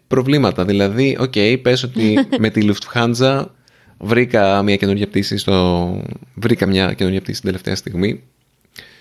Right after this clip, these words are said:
Speaker 1: Αλλά οι τύποι ξεχάσαν να πάρουν τη βαλίτσα μου μαζί τους.
Speaker 2: Ωχ.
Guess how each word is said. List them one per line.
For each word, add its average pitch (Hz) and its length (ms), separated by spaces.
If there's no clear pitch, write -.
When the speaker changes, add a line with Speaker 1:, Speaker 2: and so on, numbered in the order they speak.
Speaker 1:
Αλλά 123 180
οι 117 60
τύποι 196 520
ξεχάσαν 175 520
να 160 80
πάρουν 160 200
τη 156 100
βαλίτσα 131 420
μου 151 120
μαζί 117 280
τους. - 400
Speaker 2:
Ωχ. 208 380